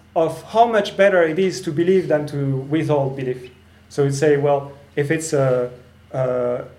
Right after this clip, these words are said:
if it's two-thirds for believing, that means that it's twice better to believe than to withhold. On some notion of betterness, prudential, moral, and so on. Uh,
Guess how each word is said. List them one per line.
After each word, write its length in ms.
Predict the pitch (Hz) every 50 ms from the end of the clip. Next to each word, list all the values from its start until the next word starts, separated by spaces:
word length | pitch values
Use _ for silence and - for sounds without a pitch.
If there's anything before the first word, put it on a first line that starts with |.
| - _ -
if 140 | - 151 139
it's 220 | 156 151 - -
two-thirds 720 | - - - 254 262 233 185 - 190 190 185 185 165 - -
for 180 | 175 160 143
believing, 400 | 151 165 196 220 208 185 170 151
that 180 | 147 147 147 -
means 220 | 160 160 147 -
that 140 | 151 143 139
it's 260 | 135 135 - - - - - - - -
twice 320 | - - 208 196 190 180
better 520 | - - 180 165 156 147 143 135 131 135 131
to 120 | 135 -
believe 480 | 147 135 135 143 139 143 147 143 139 135
than 160 | 135 131 123
to 100 | - 131
withhold. 480 | 127 127 135 131 123 123 110 117 - - - - _ _ _ _ -
On 120 | 180 185 185
some 220 | - 240 240 233
notion 280 | 220 208 - - 180 160
of 120 | 143 131
betterness, 460 | 147 151 147 139 127 120 113 113 - - - -
prudential, 720 | - 156 151 143 143 143 139 135 - 143 139 131 131 135 131
moral, 500 | 127 127 127 127 120 120 120 120 120 120
and 140 | 117 120 123
so 140 | - - -
on. 140 | - - - - - - - - - - - - - - - - - - - - -
Uh, 580 | 147 143 143 139 135 135 127 127 131 - -